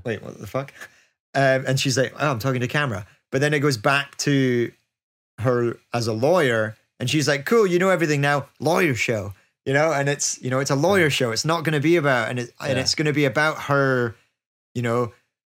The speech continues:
Speaker 1: keeping it a secret and being a lawyer. But then saying that in that last scene,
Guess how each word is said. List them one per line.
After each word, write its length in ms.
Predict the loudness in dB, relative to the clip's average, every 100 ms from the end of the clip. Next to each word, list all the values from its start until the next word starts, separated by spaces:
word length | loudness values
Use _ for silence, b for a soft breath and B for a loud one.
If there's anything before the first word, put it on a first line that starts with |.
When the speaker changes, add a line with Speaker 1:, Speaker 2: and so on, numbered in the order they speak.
| -4
Speaker 1:
keeping 320 | -2 0 0
it 120 | 0
a 260 | 0 0 0
secret 640 | 0 -2 0 0 0 -2 -4
and 280 | -4 -4 -2
being 240 | -2 -2
a 60 | -2
lawyer. 580 | -2 0 2 2 0 -4 -4
But 80 | -2
then 160 | 0
saying 400 | 0 0 0 -2
that 320 | -2 -4 -4 _
in 160 | -4 -2
that 240 | -2 -4 -8 -8
last 480 | -2 -2 0 -4 -4
scene, 600 | -4 0 -2 -2 -8